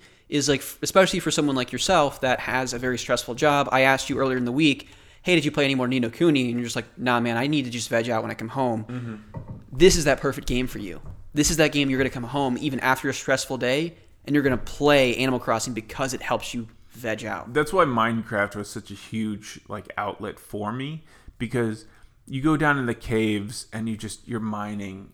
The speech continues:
Speaker 2: and collecting resources, and it's completely mindless. I mean, I mean, most of the time is you're hitting blocks in front of you,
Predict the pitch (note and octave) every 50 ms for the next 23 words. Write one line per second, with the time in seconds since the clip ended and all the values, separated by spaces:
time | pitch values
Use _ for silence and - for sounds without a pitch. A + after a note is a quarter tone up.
0 | _ - A2+ A2 G#2+ G#2+ - - - - B2 A2 - - - G#2+ G#2+ G2+ G#2 G#2
1 | G2+ - - A2+ A2 G#2+ G2+ - - A2+ G#2 G#2 G#2 - G#2 G#2+ A2 G#2 F#2+ -
2 | - - - - A2+ - - - E3 F3+ D#3+ C#3+ C3 A#2 A2+ A2 G#2+ G#2+ G#2 G#2
3 | G2+ F#2+ - - - - - - - - - - - - - - _ _ _ _
4 | - - - - A2+ A2+ A2 G#2 G#2 G#2 G#2 - - - - - - - - -
5 | - - - - - - - - - - - _ - _ - A#2 A2+ A2 G#2 G#2
6 | G2+ G#2+ G#2+ A#2 C3+ C#3 - D3 A2+ - B2 A2+ A2 A2 G#2+ G2+ G2+ G2+ - -
7 | G#2+ G#2+ G#2 - - - C3+ A#2+ G#2+ G#2 G#2+ - - G#2+ G2+ G2 G2 - - G2+
8 | F#2+ F#2+ - - G#2+ G#2 A2+ B2 C#3+ - D#3 D3+ E3 E3+